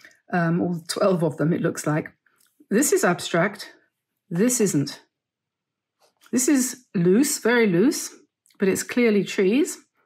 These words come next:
and a path and sun, light coming through the trees. This isn't. This is just abstract.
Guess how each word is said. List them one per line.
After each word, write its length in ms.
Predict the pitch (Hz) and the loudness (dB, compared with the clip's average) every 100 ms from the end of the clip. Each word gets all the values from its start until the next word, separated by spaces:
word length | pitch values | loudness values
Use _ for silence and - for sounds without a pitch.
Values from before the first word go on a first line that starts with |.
| _ | _
and 120 | 180 170 | -4 -4
a 40 | |
path 520 | 170 170 240 - - _ _ _ _ | -2 0 0 -4 -14 _ _ _ _
and 320 | 180 170 165 - | -2 0 -2 -6
sun, 540 | - - 165 180 202 202 | -12 -4 0 0 0 -2
light 380 | 165 175 202 - | -2 -2 -4 -6
coming 280 | 170 170 170 | -4 -2 -4
through 340 | - 160 165 | -4 -4 -4
the 80 | 175 | -6
trees. 380 | - 156 180 - _ - - - _ _ _ - | -6 -4 -4 -8 _ -20 -20 -20 _ _ _ -6
This 160 | 262 294 | -2 0
isn't. 380 | 262 156 143 - _ _ _ _ _ _ _ _ _ _ _ - | 2 0 -2 -6 _ _ _ _ _ _ _ _ _ _ _ -6
This 160 | 214 | -2
is 120 | 247 | -2
just 480 | - 208 202 - - - _ _ _ _ _ _ _ _ _ _ | 0 0 0 -4 -10 -18 _ _ _ _ _ _ _ _ _ _
abstract. 640 | 240 233 - 156 135 - | -4 -4 -6 -6 -6 -12